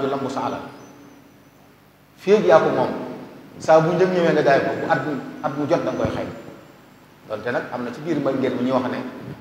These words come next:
bu ko lambee ay at, mën nañ koo jàppe alal yi lextikaar, nga xam ne léegi dootoo ko limaale, saa bu jaree nga doon ko génne asaka. Loolu am na ci ko, waaye lii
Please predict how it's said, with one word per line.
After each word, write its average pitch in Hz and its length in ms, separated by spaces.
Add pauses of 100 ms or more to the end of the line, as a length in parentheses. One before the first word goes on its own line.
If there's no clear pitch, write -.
(120)
bu 131 80
ko 156 80
lambee 156 260
ay 147 160
at, 135 140 (640)
mën 131 160
nañ 147 180
koo 139 140
jàppe 127 240
alal 131 240
yi 123 100
lextikaar, 123 460 (840)
nga 110 80
xam 117 160
ne 117 100
léegi 117 160
dootoo 120 220
ko 117 80
limaale, 117 340 (300)
saa 139 240
bu 131 160
jaree 156 320
nga 156 100
doon 131 200
ko 127 120
génne 110 240
asaka. - 240 (420)
Loolu 110 160
am 131 80
na 147 80
ci 147 200
ko, 120 60
waaye 117 180
lii 160 200